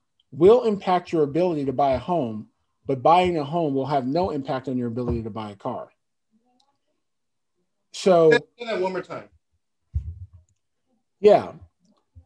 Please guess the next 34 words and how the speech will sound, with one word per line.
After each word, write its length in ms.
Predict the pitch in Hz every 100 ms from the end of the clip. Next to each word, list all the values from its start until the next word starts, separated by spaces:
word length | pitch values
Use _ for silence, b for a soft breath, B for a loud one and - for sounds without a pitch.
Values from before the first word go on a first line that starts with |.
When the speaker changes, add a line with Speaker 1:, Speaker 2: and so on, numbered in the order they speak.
| _
Speaker 1:
If 220 | 165 165 156
you 120 | 165
buy 260 | 156 180
a 80 | 240
car, 560 | 233 240 226 127 127 - _ _ _ -
it 180 | 160 135
will 320 | 151 190 214
have 220 | 196 190
an 100 | 180
impact 500 | 170 175 175 165 170
on 100 | 151
your 140 | 147
ability 400 | 143 139 147 143
to 80 | 135
buy 200 | 127 135
a 60 | 127
home. 380 | 139 120 92 - _ _ _ _ _ _ _
But 100 | 139
if 180 | 143 143
you 80 | 151
buy 240 | 135 170
a 40 | 160
home, 420 | 175 208 156 131
it'll 220 | 143 156
have 260 | 139 151 131
no 280 | 135 170 180
impact 380 | 147 151 135
on 80 | 135
your 120 | 131
ability 340 | 127 127 123 117
to 60 |
buy 180 | 110 113
a 60 | 107
car. 340 | 127 110 -